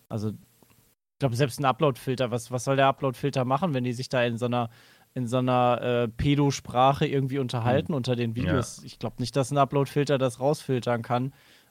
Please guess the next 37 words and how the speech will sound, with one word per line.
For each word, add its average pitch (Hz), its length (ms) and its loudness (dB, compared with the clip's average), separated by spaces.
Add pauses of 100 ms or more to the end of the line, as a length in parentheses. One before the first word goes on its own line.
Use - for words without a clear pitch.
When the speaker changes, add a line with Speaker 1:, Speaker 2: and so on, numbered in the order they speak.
(100)
Speaker 1:
äh, 120 380 4
weil 123 180 2
ich - 180 -10
glaube 123 300 0
nicht, 127 240 0
dass 190 120 2
sie 151 120 0
sich 139 200 -2
offensichtlich 139 640 -2
da 139 140 2
unter 127 240 -4
den 123 220 -2
Videos 127 320 -4
unterhalten. 123 520 -2
„Boah, 139 160 2
guck - 240 -4
mal, 147 200 4
geil, 147 300 6
dieses 143 300 -4
dreijährige 139 600 2
Baby 147 340 -2
möchte 139 340 -2
ich - 120 -12
gerne.“ 120 360 0 (460)
Ähm, 110 500 2 (560)
ich - 180 -8
glaub, 120 180 -4
das 120 200 -4
werden 113 240 -2
die 110 140 -6
schon, 110 460 -4
äh, - 20 -16
auch 107 640 -6
m-, 117 380 -10
ein 101 60 -10
bisschen, 113 520 -6
äh, 113 380 -4